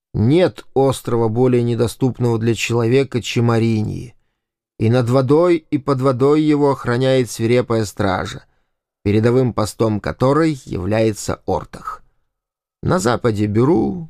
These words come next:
Сотерье, Анфорк, Ниангль, Фондюкрок, Жумель, Гроск, Кланг, Эгион. На востоке — Саке, Ома, Флоро, Бринбете, Келлинг, Кроклю, Фурш.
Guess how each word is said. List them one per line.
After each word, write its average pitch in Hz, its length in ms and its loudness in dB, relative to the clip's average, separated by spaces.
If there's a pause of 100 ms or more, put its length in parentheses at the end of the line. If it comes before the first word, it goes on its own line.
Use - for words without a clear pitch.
Сотерье, 117 720 0
Анфорк, - 640 -4
Ниангль, 117 640 -2 (560)
Фондюкрок, 120 960 0
Жумель, 113 520 0
Гроск, 131 640 -2
Кланг, 135 640 -2
Эгион. 107 680 0 (640)
На 123 120 2
востоке — 110 720 -2
Саке, 92 680 -4
Ома, 143 480 0 (160)
Флоро, 120 480 -2 (100)
Бринбете, 104 600 -2
Келлинг, 120 580 -2 (300)
Кроклю, 120 580 0
Фурш. - 640 -4